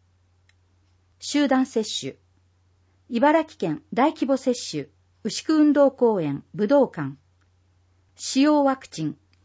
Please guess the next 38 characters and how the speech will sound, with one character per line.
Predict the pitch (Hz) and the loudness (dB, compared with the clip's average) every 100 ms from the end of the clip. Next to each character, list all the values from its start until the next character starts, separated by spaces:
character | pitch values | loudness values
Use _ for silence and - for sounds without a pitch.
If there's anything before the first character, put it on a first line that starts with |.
| _ _ _ _ _ | _ _ _ _ _
武 | 262 262 254 | -4 2 2
田 | 226 214 - | 2 -2 -4
モ | 190 220 | -2 2
デ | 262 | 2
ル | 247 | 2
ナ | 240 | -2
社 | - 208 | -6 -10
製。 | - 185 165 _ _ _ _ _ _ _ _ _ | -6 -6 -6 _ _ _ _ _ _ _ _ _
予 | 220 262 | 2 4
約 | 294 285 | 2 -2
方 | - 254 220 | 0 0 0
法。 | - 147 - _ _ _ _ | -4 -10 -12 _ _ _ _
市 | - - 294 - | -8 -6 -6 -4
公 | 302 | -4
式 | 330 - 302 | -4 -2 0
ラ | 285 | 0
イ | |
ン | 233 | 0
か | 160 | -4
ら | 147 | -8
予 | 139 160 | -6 -4
約。 | 160 156 - 120 _ _ _ _ _ _ _ _ _ _ _ _ _ _ _ _ | -6 -8 -14 -16 _ _ _ _ _ _ _ _ _ _ _ _ _ _ _ _
個 | - 254 | 0 0
別 | 320 | 0
接 | - - 277 | -4 -6 -6
種。 | - 156 - _ _ _ _ _ _ _ _ _ _ _ | -6 -10 -12 _ _ _ _ _ _ _ _ _ _ _
市 | - - 330 | -14 -4 0
内 | 320 165 139 | 0 -2 -6
医 | 196 | -4
療 | 262 285 277 | 0 -2 -4
機 | - | -10
関。 | 196 147 - _ _ _ _ _ _ _ _ _ | -10 -10 -12 _ _ _ _ _ _ _ _ _
使 | - - | -10 0
用 | 277 285 | 2 4
ワ | 262 233 | 4 0
ク | - | -8
チ | - | -8
ン。 | 147 | -8